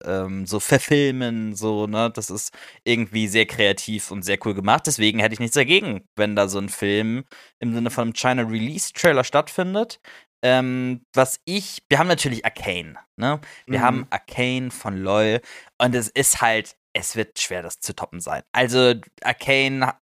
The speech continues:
Speaker 1: auch von Leuten gefeiert, die nichts mit LOL zu tun haben, wie zum Beispiel dir, Daniel, ich, du hast es
Speaker 2: Mhm.
Speaker 1: ja auch gesehen und auch für gut befunden, ne? Wie ich das,
Speaker 2: Ja.
Speaker 1: äh, verstanden habe. Und insbesondere für LoL-Leute, es sind da nochmal so viel Easter Eggs mit und das ist,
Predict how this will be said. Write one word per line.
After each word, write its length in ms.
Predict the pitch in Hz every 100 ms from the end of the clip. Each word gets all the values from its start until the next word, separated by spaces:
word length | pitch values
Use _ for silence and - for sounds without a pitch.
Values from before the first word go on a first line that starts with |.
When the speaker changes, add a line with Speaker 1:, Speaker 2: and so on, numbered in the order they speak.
| -
Speaker 1:
auch 160 | - 123
von 200 | - 123
Leuten 320 | 113 113 120
gefeiert, 600 | 110 - 113 110 107 -
die 140 | 110 107
nichts 280 | 110 135 -
mit 140 | 110
LOL 200 | 120 131
zu 100 | 117
tun 220 | - 123
haben, 220 | 120 120
wie 60 | 107
zum 120 | -
Beispiel 160 | 95 98
dir, 280 | 123 131 131
Daniel, 460 | - 113 120 117
ich, 140 | 85 -
du 360 | 87 85 -
hast 120 | 113 117
es 40 |
Speaker 2:
Mhm. 40 |
Speaker 1:
ja 60 | 87
auch 120 | 117
gesehen 400 | - 101 110 107
und 80 | 85
auch 100 | 90
für 140 | -
gut 140 | 120 131
befunden, 500 | 131 135 120 - 117
ne? 260 | 123 170 -
Wie 140 | 113
ich 80 | 117
das, 180 | 110 113
Speaker 2:
Ja. 180 | 120 113
Speaker 1:
äh, 40 |
verstanden 460 | 113 113 107 92 101
habe. 300 | 98 98 98 - - - - -
Und 240 | 113 117 120
insbesondere 500 | 147 135 127 123 113
für 120 | 120
LoL-Leute, 720 | 117 123 135 127 123 120 123
es 140 | 113
sind 220 | - 123
da 80 | 120
nochmal 240 | 117 117 107
so 160 | 120
viel 200 | - 120
Easter 320 | 117 - 120
Eggs 280 | 87 104 -
mit 320 | 117 110 -
und 160 | - 107
das 160 | 101 -
ist, 540 | 107 - - - -